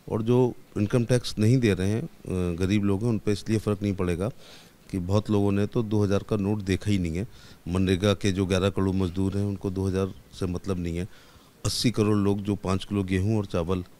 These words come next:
इस देश में, अ, निःशुल्क ले रहे हैं, बीस हज़ार का शौचालय के लिए लाइन लगाए हुए हैं, विधवा विकलांग वृद्धावस्था पेंशन ही उनको हज़ार रुपये महीने मिल रही है,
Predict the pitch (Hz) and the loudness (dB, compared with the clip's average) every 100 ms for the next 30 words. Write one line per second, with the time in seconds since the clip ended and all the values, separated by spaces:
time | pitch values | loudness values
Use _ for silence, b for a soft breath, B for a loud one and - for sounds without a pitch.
0 | - 85 87 92 - 92 90 - b b | -10 -8 -2 -2 -2 -4 -4 -8 b b
1 | 87 85 80 73 67 85 82 98 92 95 | -8 -6 -4 -6 -6 -6 -4 -2 -4 -2
2 | 87 90 87 82 78 b b b - 82 | 0 0 -2 -4 -8 b b b -6 -2
3 | 95 92 90 87 95 87 82 90 90 90 | -2 0 -2 -2 -4 -4 -4 -2 -2 -2
4 | 92 87 82 85 90 82 85 80 80 82 | -2 -2 -2 -2 -2 -2 -2 -2 -4 -6
5 | - B B - 80 90 104 110 104 107 | -10 B B -6 -2 2 4 4 4 2
6 | 110 101 95 110 107 107 117 - 104 101 | 2 2 2 2 2 0 -2 0 2 2
7 | 120 123 117 104 104 98 90 95 95 95 | 2 4 4 2 0 0 0 0 0 -2
8 | 87 95 92 90 92 87 82 80 82 | -2 -2 0 0 0 0 -2 -2 -4